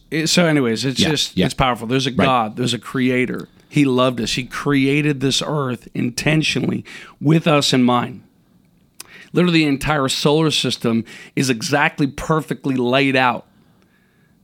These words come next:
Speaker 1: You know, all the gravitational pulls and all the dynamics that go into creating life. If anything was slightly different in our solar system, in our galaxy,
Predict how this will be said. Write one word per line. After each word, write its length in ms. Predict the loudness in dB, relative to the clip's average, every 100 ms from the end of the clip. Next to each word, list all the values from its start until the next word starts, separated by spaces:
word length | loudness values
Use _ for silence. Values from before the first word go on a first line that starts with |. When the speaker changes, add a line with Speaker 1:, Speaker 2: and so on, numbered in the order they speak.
| _
Speaker 1:
You 120 | 0 2
know, 320 | 2 0 -8 -2
all 220 | 2 4
the 180 | 2 0
gravitational 840 | 0 0 0 0 0 0 0 -2
pulls 520 | -2 -2 -2 0 -4 -2
and 100 | 0
all 240 | 2 2
the 100 | 0
dynamics 680 | -2 0 2 2 2 0 -2
that 160 | -6 -2
go 200 | 0 2
into 160 | 0
creating 440 | -2 -2 0 0 0
life. 360 | 0 0 -4 -12 -20 -20 -8 0
If 180 | 0 0 0
anything 500 | 2 2 4 4 4
was 220 | 2 -2
slightly 460 | -2 0 2 0 0
different 500 | 0 -2 -4 -10 -6
in 160 | -2 0
our 140 | 0
solar 400 | 0 -2 0 -2
system, 420 | -2 -6 -4 0
in 120 | 2 2
our 120 | 2
galaxy, 640 | 0 0 0 -2 -2 -4